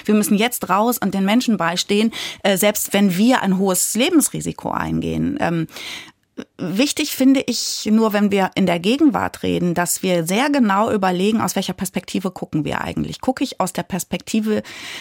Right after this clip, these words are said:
äh, derjenigen, die heute ganz viel weiß,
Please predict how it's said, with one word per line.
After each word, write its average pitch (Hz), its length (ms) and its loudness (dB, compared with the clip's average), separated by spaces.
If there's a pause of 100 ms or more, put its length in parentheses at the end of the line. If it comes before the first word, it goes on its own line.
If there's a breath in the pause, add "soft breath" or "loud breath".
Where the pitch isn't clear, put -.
(140 loud breath)
äh, 180 280 2
derjenigen, 208 560 4
die - 100 4
heute 233 340 2
ganz 214 380 2
viel 202 420 2
weiß, 170 680 -2